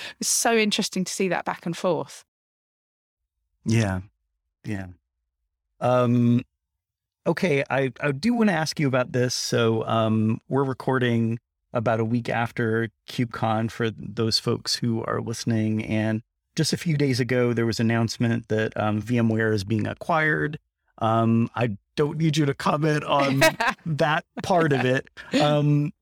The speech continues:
Speaker 2: that's not your job, but, but the thing that concerns me about it, I guess, is the fact that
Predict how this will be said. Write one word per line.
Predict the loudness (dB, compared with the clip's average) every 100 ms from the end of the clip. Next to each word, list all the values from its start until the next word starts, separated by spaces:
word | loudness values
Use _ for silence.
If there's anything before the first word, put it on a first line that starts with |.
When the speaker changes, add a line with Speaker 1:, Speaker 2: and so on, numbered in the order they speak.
| _ _ -2
Speaker 2:
that's | 0 0
not | 0 0
your | 0
job, | 2 2 2 2 0
but, | 0 0 -2 _ _ _ 0
but | 0 0 -4 _ _ _ _ _ -2
the | 0
thing | 2 4
that | 4 2 -4 _ _ _
concerns | 0 0 2 2 2
me | 2
about | 2 2 0
it, | 0
I | -2
guess, | 0 0 -2
is | -4
the | -4
fact | -2 -2 -2 -2
that | 0 0